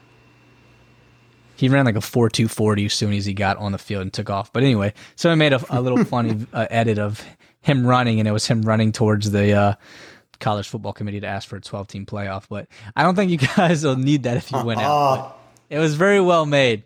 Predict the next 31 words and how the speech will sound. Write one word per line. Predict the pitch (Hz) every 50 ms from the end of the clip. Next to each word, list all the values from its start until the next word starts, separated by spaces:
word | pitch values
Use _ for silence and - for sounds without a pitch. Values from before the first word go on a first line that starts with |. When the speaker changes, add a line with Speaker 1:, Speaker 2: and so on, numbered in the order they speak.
| _
Speaker 1:
It | - 147 147
was | 151 147
well | 139 143 143 139
made. | 131 127 117 113
It | 117
was | 120 110
funny. | - - 117 104 101 98 -
I'll | - - 131
have | 131
to | 127 120
find | - 117 101 95 90
it. | - - _ _
Speaker 2:
The | - 107
shots. | - - 123 127 139 139 117 - - - - -
Speaker 1:
Whoever | 151 160 165 170
Speaker 2:
The | 156
Speaker 1:
made | 139 131 131
that, | - 123 101 92
Speaker 2:
shots. | -
Speaker 1:
shout | - 113 107 107
out. | 101 98 95 - - _ _ _ _ _ _ _ _ _ _ _ _ _ _ _ _ _ _ _ _ _ _
Speaker 2:
<laughs> | - - -
Yeah, | 165 139 - 98 113 135 143 117 - -
shout, | - - - - 120 123 113 104 - - 151 123
<laughs> | 101 - -
shout | - - - 127 127 135
out. | 143 143 123 92 - - - - - - - - - _ _ _ -
That's | 104 110 - -
pretty | - 113 113
good. | 104 120 127 120 104 - - - - - - - - - - - - - - - - _ - - - - _ _ - - - _ - - - - _ -
But, | 147 - 117 - - 101 98 - - -